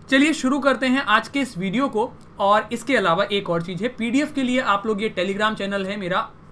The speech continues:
एट अमन त्रिवेदी, जिसका लिंक आपको डिस्क्रिप्शन में मिल जाएगा। तो Telegram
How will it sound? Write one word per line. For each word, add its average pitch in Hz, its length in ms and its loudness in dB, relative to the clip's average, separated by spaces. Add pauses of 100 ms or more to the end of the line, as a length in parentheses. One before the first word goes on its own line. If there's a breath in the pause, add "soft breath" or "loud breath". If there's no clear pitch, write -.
(100)
एट 196 260 2 (120)
अमन 185 500 0
त्रिवेदी, 170 400 -4
जिसका 190 260 -6
लिंक 190 300 -2
आपको 196 260 0
डिस्क्रिप्शन 170 480 -6
में 180 120 -6
मिल 170 200 -4
जाएगा। 131 300 -2 (360 loud breath)
तो 226 60 -4
Telegram 254 560 0